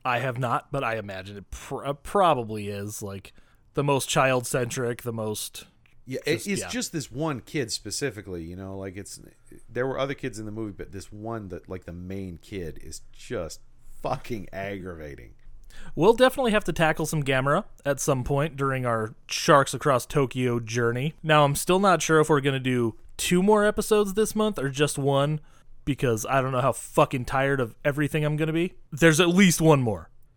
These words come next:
Speaker 1: at the very least. So let's do our final thoughts on this movie, Gojira, nineteen fifty-four.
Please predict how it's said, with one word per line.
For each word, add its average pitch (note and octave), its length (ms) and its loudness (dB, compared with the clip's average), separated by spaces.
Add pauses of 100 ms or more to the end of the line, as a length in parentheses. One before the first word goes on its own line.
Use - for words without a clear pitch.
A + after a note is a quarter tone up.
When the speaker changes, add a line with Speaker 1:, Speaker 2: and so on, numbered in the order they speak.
(140)
Speaker 1:
at C3+ 160 0
the D3+ 80 4
very A#2+ 360 2
least. E2+ 420 -12
So C3 420 2 (160)
let's E3+ 280 2
do A#3+ 180 4
our A3 140 10
final F3+ 320 8
thoughts D#3 380 6
on B2 440 0 (380)
this B2+ 580 2
movie, B2 460 0 (400)
Gojira, D3+ 560 4 (160)
nineteen D#3+ 420 6
fifty-four. D#3+ 720 4